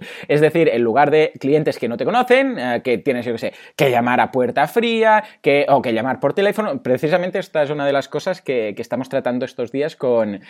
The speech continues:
cómo captar más clientes. Ya sabéis que los suscriptores en la intranet tenéis la pestañita de propósitos. Bueno, pues es una de las cosas que estamos hablando, ¿no? Bueno, pues como os decía, podéis, eh, captar clientes que no os conocen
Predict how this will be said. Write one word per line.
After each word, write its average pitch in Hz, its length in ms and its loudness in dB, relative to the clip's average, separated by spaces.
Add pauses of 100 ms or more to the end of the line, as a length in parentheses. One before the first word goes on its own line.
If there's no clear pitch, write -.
(300)
cómo 147 240 6
captar 147 300 2
más 139 180 -4
clientes. 147 400 -2
Ya 143 80 -8
sabéis 123 320 -4
que 123 80 -6
los 104 120 -6
suscriptores 156 680 -4
en 104 380 -6
la 98 140 -4
intranet 113 360 -6
tenéis 131 300 -4
la 131 100 -4
pestañita 123 440 -6
de 123 80 -2
propósitos. 110 760 -6 (300)
Bueno, 147 160 2
pues 117 140 -6
es 151 180 -2
una 156 160 0
de 139 80 2
las 139 140 -2
cosas 151 220 -6
que - 60 -16
estamos 123 300 -8
hablando, 95 320 -8
¿no? 196 220 -10
Bueno, 165 280 -4
pues - 140 -8
como 170 140 -4
os 160 60 -2
decía, 175 360 -2 (300)
podéis, 233 440 6
eh, 165 300 4
captar 170 360 2
clientes 226 360 -2
que 175 60 -6
no 147 80 -4
os - 60 -10
conocen 226 460 -6